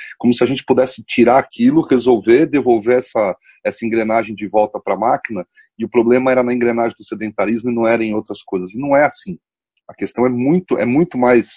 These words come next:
complexa, né? E é verdade, é complexa, é complexa num grau profundo, né? Tempo de qualidade, tá? Passar tempo de qualidade com os adolescentes, tempo de qualidade com a, as crianças.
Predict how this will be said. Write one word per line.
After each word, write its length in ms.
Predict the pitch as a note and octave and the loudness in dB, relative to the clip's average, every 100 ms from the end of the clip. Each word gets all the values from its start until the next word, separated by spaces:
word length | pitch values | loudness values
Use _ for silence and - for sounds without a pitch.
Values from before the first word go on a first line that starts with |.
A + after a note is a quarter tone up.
| - | -10
complexa, 720 | G#2 G2+ G2 F#2 - - - _ _ _ _ - | -10 -4 0 0 -2 -10 -14 _ _ _ _ -4
né? 200 | G2 - | -2 0
E 140 | A#2+ | 2
é 100 | D3 | 2
verdade, 640 | - E3+ B2+ C3 D3+ A2 A2 | 2 0 0 0 0 0 -6
é 80 | |
complexa, 540 | C3 B2+ - A#2 D#3 D3+ | -8 -12 -8 -8 -8 -12
é 40 | |
complexa 440 | - B2 C3 - C3 | -14 -8 -8 -8 -12
num 140 | B2+ | -10
grau 260 | G#2+ C3+ E3+ _ _ _ _ _ _ _ _ | -2 -2 -2 _ _ _ _ _ _ _ _
profundo, 600 | D3 F#3+ - F#3+ F#3 F3 _ - | 0 0 0 -6 -6 -14 _ -14
né? 160 | F3+ - _ _ _ _ _ _ | -12 -14 _ _ _ _ _ _
Tempo 260 | - A#2 B2 | -8 -8 -8
de 80 | G#2+ | -6
qualidade, 640 | A2+ A2 F2 E2+ D#2+ - _ - | -2 -2 -2 -2 -4 -14 _ -8
tá? 160 | F2+ | -6
Passar 300 | F2+ F#2+ - - - | -2 -4 -4 -6 0
tempo 280 | D#3+ F3 | -2 -2
de 80 | A#2 | -6
qualidade 600 | - G#2+ F2+ G2+ A2 - - | -2 -2 0 0 0 -4 -4
com 160 | A2+ | -2
os 100 | A#2 | 0
adolescentes, 640 | G2+ G2 F#2+ F2+ - D#2+ - | -2 -2 -4 -6 -10 -12 -6
tempo 300 | A#2 B2 G#2 | 0 0 -2
de 80 | - | -4
qualidade 580 | G2+ F2+ F#2 G#2 G2 - _ _ _ | -4 0 2 2 2 -8 _ _ _
com 320 | - G#2+ G#2+ - | 0 2 2 -4
a, 300 | - F#2+ F2+ | -4 -2 -2
as 140 | F2+ - | -4 -8
crianças. 760 | F#2+ F2 F2 D#2+ - - - | -4 -2 -2 -6 -14 -18 -20